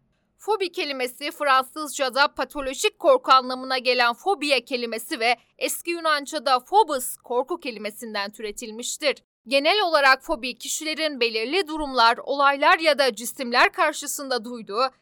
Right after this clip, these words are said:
kaygılı, olağan olmayan ve neredeyse hastalık derecesinde güçlü korku anlamına gelir.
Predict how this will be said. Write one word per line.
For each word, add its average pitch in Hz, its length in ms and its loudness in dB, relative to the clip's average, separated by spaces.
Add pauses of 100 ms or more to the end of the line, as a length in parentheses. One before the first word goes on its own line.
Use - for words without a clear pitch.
(140)
kaygılı, 262 680 4
olağan 269 340 4
olmayan 330 560 4
ve 240 200 2
neredeyse 285 600 0
hastalık 262 540 -2
derecesinde 247 720 -4
güçlü 233 440 -6 (120)
korku 262 320 2
anlamına 190 420 -6
gelir. 226 360 -2